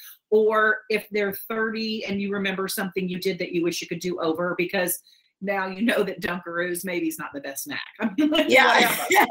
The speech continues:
Speaker 1: whatever.
Speaker 2: <laughs>
Speaker 1: Like, you're like, "What's organic food? I don't know, eat the Dunkaroos, honey." Like,
Speaker 2: Yeah.
Speaker 1: yeah, like, you, I think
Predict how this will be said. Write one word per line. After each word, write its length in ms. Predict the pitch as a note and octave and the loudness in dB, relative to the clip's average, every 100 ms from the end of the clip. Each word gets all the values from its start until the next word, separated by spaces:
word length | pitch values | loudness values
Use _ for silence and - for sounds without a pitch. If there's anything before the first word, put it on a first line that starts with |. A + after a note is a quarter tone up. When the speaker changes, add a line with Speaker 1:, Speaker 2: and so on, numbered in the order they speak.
| A#3+ - | 4 8
Speaker 1:
whatever. 260 | C#4 C#4+ C4 | 10 8 4
Speaker 2:
<laughs> 40 | - _ _ - - | -10 _ _ -10 0
Speaker 1:
Like, 180 | G#4+ G#4 | 2 4
you're 300 | G4+ G4 E4 | 4 4 2
like, 320 | D#4+ D#4+ D#4+ C4+ | 6 8 6 4
"What's 220 | E4+ F4+ | 0 2
organic 420 | D4 B3+ G#3+ G3+ - | 0 0 -2 -4 -4
food? 160 | G3+ - | -4 0
I 100 | C#4 D#4 | 2 2
don't 100 | C4+ | 0
know, 140 | G#3 | -2
eat 100 | G3+ | -4
the 60 | F3+ | -8
Dunkaroos, 480 | F#3 F3+ F3 D3 C3+ | -10 -10 -10 -10 -12
honey." 220 | C#3+ C3 _ - | -16 -20 _ -12
Like, 100 | E4 A#3+ | -2 2
Speaker 2:
Yeah. 300 | A3+ - D#4+ - - | 4 2 -4 -10 0
Speaker 1:
yeah, 100 | D4 D4+ A3 F#3+ | 2 2 0 0
like, 160 | G#3 - | -2 -6
you, 300 | G#3+ A#3 A#3 - _ _ G#3+ | -2 0 0 -6 _ _ -4
I 60 | |
think 320 | A3+ C4 B3+ | -2 0 0